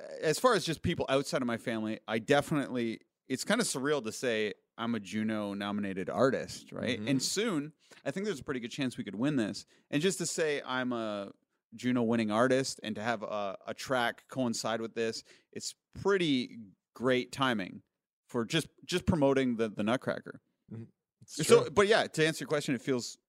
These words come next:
Speaker 1: feels great, and it totally legitimizes me.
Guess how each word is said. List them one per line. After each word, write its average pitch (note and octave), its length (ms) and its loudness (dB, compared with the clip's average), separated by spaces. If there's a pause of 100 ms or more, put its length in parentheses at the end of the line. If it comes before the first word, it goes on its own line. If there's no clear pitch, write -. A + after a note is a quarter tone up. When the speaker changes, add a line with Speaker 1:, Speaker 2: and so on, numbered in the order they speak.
(480)
Speaker 1:
feels B2+ 220 0
great, C3 300 2
and B2 160 2
it A#2+ 80 -6
totally C3+ 400 0
legitimizes G2 640 -4
me. F2+ 140 -12